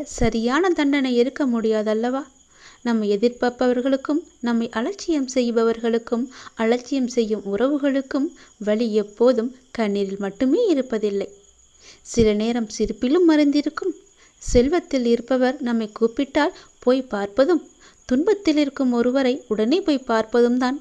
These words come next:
உண்மையான அறநெறி. நான்கு பேருக்கு நாம் பயப்பட வேண்டும் என்று நினைப்பவர்களை விட நமக்கு யாரெல்லாம் பயன்படுவார்கள் என்று நினைப்பவர்கள்தான் இந்த உலகத்தில் அதிகம். சிந்தித்து பாருங்கள்,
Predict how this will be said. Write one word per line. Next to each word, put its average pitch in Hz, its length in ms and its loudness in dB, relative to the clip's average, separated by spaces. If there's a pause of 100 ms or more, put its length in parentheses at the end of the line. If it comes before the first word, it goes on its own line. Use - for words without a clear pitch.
உண்மையான 202 600 -2
அறநெறி. 214 440 -4 (840)
நான்கு 294 420 6
பேருக்கு 415 400 4
நாம் 277 260 4
பயப்பட 285 420 0
வேண்டும் 226 340 2
என்று 220 220 0
நினைப்பவர்களை 220 640 0
விட 226 220 0 (400)
நமக்கு 220 400 2
யாரெல்லாம் 202 600 0
பயன்படுவார்கள் 269 840 2
என்று 240 260 0
நினைப்பவர்கள்தான் 233 920 0 (220)
இந்த 226 260 0
உலகத்தில் 226 600 -2
அதிகம். 226 400 -6 (800)
சிந்தித்து 220 540 -4
பாருங்கள், 214 520 -2